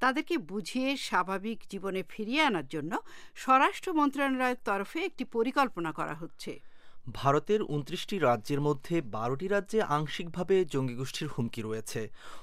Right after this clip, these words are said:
Speaker 2: ওইসব রাজ্যে পিতামাতা, অভিভাবক ও সামাজিক নেতৃবৃন্দের সঙ্গে এসব নিয়ে পরামর্শ করার পরিকল্পনাও করা হচ্ছে।
Speaker 1: স্বরাষ্ট্র মন্ত্রণালয়ের এক রিপোর্টে বলা হয়, গত তিন বছরে পঁচিশ জন ভারতীয় তরুণকে শনাক্ত করা হয়েছে, যারা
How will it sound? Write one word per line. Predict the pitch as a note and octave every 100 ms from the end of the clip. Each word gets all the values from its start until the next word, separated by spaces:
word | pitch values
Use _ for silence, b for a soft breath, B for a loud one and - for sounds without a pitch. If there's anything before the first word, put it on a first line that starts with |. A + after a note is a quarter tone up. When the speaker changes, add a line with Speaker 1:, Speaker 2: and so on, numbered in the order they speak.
| B
Speaker 2:
ওইসব | D3 E3+ A3+ G#3
রাজ্যে | G#3 G3 G#3 G3+
পিতামাতা, | C#3 - D3+ D3+ D3+ D#3 D#3
অভিভাবক | B2+ B2 C#3 D#3 D#3+ F#3+ -
ও | C#3
সামাজিক | - B2+ B2+ B2+ -
নেতৃবৃন্দের | B2+ - D#3 D3+ G3 G3 A3
সঙ্গে | A#3+ A3+ C#3+ G#2+
এসব | C#3+ - G3+
নিয়ে | G3 G3+
পরামর্শ | - B2 B2+ D3 - F3+
করার | G3 E3 A#2
পরিকল্পনাও | D3+ E3+ G3 A3 G#3+ F#3 B2
করা | A2 A2
হচ্ছে। | G#2 A2+ - A2+ G2+ b b b b -
Speaker 1:
স্বরাষ্ট্র | - C#4+ G4+ G#4+ A4
মন্ত্রণালয়ের | D4 G3 E3 F3 D#3+ E3 E3
এক | E3+
রিপোর্টে | F3+ F#3+ F#3+
বলা | G3 F#3+ G#3
হয়, | A#3 G4 - b b A3
গত | C4+ D#4+
তিন | C#4+ E4 F#4
বছরে | C4 - F#3 E4 - -
পঁচিশ | C#4 C#4 F4+ -
জন | F#4 F4+
ভারতীয় | - G#3 A3 - C4 F4
তরুণকে | - F#3+ F#3+ F#3+ E4
শনাক্ত | - F3 E3 -
করা | E3+ F#3 G#3+
হয়েছে, | B3 C4 E4 E4 B B B
যারা | - D4